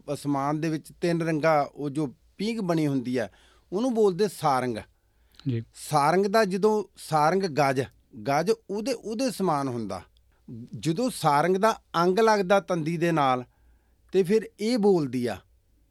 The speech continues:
Speaker 1: ਇਸ ਕਰਕੇ ਇਹਦਾ ਨਾਂ ਸਾਰੰਗ, ਸੌਰੰਗ, ਸਾਰੰਗੀ,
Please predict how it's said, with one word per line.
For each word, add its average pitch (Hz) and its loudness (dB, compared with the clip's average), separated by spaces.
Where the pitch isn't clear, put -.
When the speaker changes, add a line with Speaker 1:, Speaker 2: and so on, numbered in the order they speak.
Speaker 1:
ਇਸ 175 -4
ਕਰਕੇ 202 0
ਇਹਦਾ 202 2
ਨਾਂ 208 -2
ਸਾਰੰਗ, 147 2
ਸੌਰੰਗ, 165 4
ਸਾਰੰਗੀ, 160 2